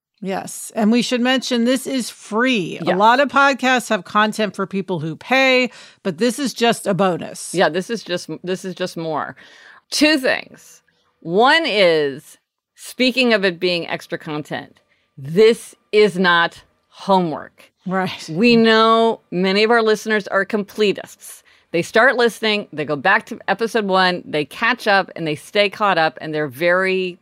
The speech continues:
Speaker 2: proud of being completists. And boy, do we appreciate and love our completists. We
Speaker 1: Mm-hmm.
Speaker 2: salute you. We load you with gold stars. But completists,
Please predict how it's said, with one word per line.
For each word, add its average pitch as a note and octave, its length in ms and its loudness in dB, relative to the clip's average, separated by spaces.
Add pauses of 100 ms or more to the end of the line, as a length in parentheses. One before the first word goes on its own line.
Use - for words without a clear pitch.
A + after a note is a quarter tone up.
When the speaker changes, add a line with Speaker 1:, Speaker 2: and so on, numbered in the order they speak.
Speaker 2:
proud A3+ 560 2
of F#3 120 -8
being F#3 180 -4
completists. E3+ 580 -8
And F3 200 -4
boy, G#3+ 280 4
do G3+ 160 -4
we G3 600 -2
appreciate E3+ 680 -2
and D#3 160 -6
love D3+ 220 0
our D3 180 -6
completists. - 680 -10 (360)
We C4+ 200 4
Speaker 1:
Mm-hmm. F3+ 100 0
Speaker 2:
salute - 440 4
you. G#3+ 320 2 (260)
We F#3 140 0
load F#3 320 2
you F#3 80 2
with F3+ 160 -2
gold D3+ 200 -4
stars. - 500 -14 (380)
But G#3+ 140 2
completists, B3+ 840 0